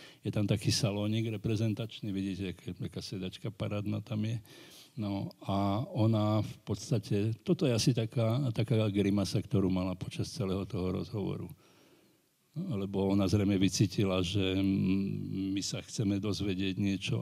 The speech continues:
aj práve z toho zákulisia, lebo tam potom presiakli všelijaké informácie, čo sa tam dialo u nich v rodine a ona zrejme sa bála, že ju budeme tlačiť do tých, do tých otázok, tak stále bola tak, jak na trni. Dolores, áno.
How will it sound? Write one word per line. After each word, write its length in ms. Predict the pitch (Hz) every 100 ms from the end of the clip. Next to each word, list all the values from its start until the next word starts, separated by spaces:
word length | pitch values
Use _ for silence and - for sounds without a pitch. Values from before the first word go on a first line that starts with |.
| 92
aj 160 | 92
práve 320 | - 92 92
z 160 | 98 -
toho 160 | 98 92
zákulisia, 720 | 92 90 90 90 - 98 92
lebo 160 | 92
tam 160 | 92 92
potom 320 | 92 104 95 - - - - - _
presiakli 480 | 104 - 110 87 101
všelijaké 480 | - 98 98 -
informácie, 720 | 95 92 101 92 92 92 98 87
čo 80 |
sa 160 | - 113
tam 160 | 104 98
dialo 400 | 98 95 101 104
u 40 |
nich 120 | 101
v 160 | 92 98
rodine 480 | 101 101 101 101 110
a 240 | 98 92
ona 240 | 92 95
zrejme 560 | 95 95 90 92 90 95
sa 240 | - 95
bála, 320 | 87 90 90 87
že 160 | 101
ju 80 | 90
budeme 400 | 90 90 92 90
tlačiť 320 | 101 90 -
do 160 | 92 92
tých, 240 | - 98 147
do 80 | 104
tých 240 | 98 90
otázok, 480 | 90 - 98 98 95 - - _ _
tak 160 | - -
stále 320 | - 95 98
bola 240 | 92 87
tak, 160 | 90 95
jak 160 | 92
na 160 | 95 95
trni. 480 | 98 98 90 87 - - - - _ _ _ _ -
Dolores, 560 | 107 98 90 87 -
áno. 320 | - 95 90